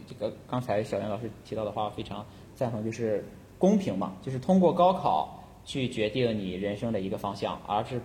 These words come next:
不再是通过这种可能所谓的这种关系啊，或者怎样子的，对吧？那我觉得这个是，呃，教育它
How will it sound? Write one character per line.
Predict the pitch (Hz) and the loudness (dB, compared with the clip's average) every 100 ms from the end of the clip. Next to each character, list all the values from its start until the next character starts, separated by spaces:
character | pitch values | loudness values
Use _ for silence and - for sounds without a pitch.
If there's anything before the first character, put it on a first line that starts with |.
| - | -4
不 | |
再 | 131 127 117 | 2 2 2
是 | - 127 | -4 -10
通 | 120 127 | -6 -2
过 | 123 120 | 0 0
这 | 110 | 0
种 | 95 92 92 | -2 -2 -6
可 | 101 | -12
能 | |
所 | - 98 | -6 -4
谓 | 107 | -2
的 | |
这 | 107 | -4
种 | 95 | -4
关 | 95 123 127 | -2 -2 -2
系 | 120 | -4
啊， | 104 | -4
或 | 95 | -4
者 | 95 | -4
怎 | 95 | -6
样 | 85 73 69 | -8 -8 -10
子 | |
的， | 65 - - - - | -14 -16 -20 -20 -18
对 | - | -14
吧？ | - - - - - - | -14 -14 -20 -20 -20 -12
那 | 117 117 107 104 101 98 - - - | -4 -2 0 0 -2 -4 -8 -16 -4
我 | 120 | -2
觉 | 123 | 2
得 | 143 135 | 6 8
这 | 135 190 139 | 6 4 4
个 | 113 | 4
是， | 104 - 120 110 98 - - - - - | 2 0 4 6 4 0 -12 -20 -20 -6
呃， | 92 90 85 82 85 | 0 2 0 -2 -2
教 | - 135 113 | 4 4 4
育 | 101 87 78 67 - - - - - - - - | 2 -2 -4 -6 -12 -20 -20 -20 -20 -20 -20 -16
它 | - 123 117 113 113 | 0 4 8 8 6